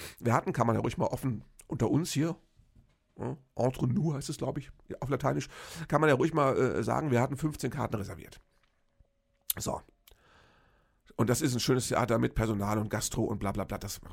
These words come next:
das rechnet sich nicht, das macht keinen Sinn. Ich hatte gehofft, dass ich da in diesem schönen Theater, auf der schönen Bühne mit Namen und Profil, dass ich da vielleicht mal einen Videomitschnitt von meinem neuen Programm machen könnte. Hätte ich meine Kameras aufgebaut, hätte ich.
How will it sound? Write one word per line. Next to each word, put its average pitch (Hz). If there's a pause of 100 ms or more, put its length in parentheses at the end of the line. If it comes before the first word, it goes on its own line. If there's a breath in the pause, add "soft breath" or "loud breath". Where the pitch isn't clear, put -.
das -
rechnet 95
sich -
nicht, 87
das -
macht -
keinen 80
Sinn. 117
Ich 117
hatte 123
gehofft, 123
dass 113
ich 107
da 127
in 135
diesem 127
schönen 160
Theater, 127
auf -
der 131
schönen 156
Bühne 156
mit 131
Namen 127
und -
Profil, - (320 loud breath)
dass 110
ich 107
da 131
vielleicht 117
mal 104
einen 104
Videomitschnitt 143
von 107
meinem 101
neuen 104
Programm 117
machen 110
könnte. -
Hätte 110
ich 107
meine 110
Kameras 147
aufgebaut, 110
hätte -
ich. -